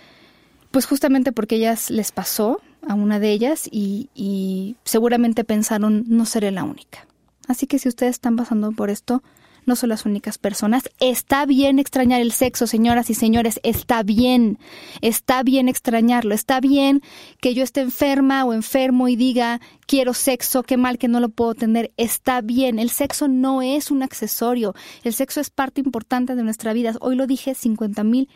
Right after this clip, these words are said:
veces, la salud sexual es parte de nuestra salud en general. La sexualidad no solo son relaciones sexuales, son muchas cosas, muchas cosas de las que hablamos aquí, intimidad sobre todo.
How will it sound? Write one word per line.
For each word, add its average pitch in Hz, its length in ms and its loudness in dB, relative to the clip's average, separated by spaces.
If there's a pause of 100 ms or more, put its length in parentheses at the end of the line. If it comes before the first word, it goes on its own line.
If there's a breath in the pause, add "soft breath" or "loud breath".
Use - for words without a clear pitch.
(100)
veces, 220 440 -4
la 208 120 -4
salud 247 360 -2
sexual 269 460 -4
es 262 140 -6
parte 240 320 -4
de 233 80 -2
nuestra 214 280 -6
salud 226 440 -2 (340 loud breath)
en 240 120 0
general. 214 580 -2 (180 loud breath)
La 233 140 -2
sexualidad 233 540 -2
no 262 180 -2
solo 285 360 -4
son 262 180 -2
relaciones 226 440 -4
sexuales, 240 380 -6
son 247 140 0
muchas 240 500 0
cosas, 233 400 -2
muchas 269 340 2
cosas 254 220 0
de 240 60 0
las 202 140 -4
que 214 100 -4
hablamos 220 400 0
aquí, 240 280 0 (300 loud breath)
intimidad 226 640 2
sobre 208 320 -4
todo. 180 320 -2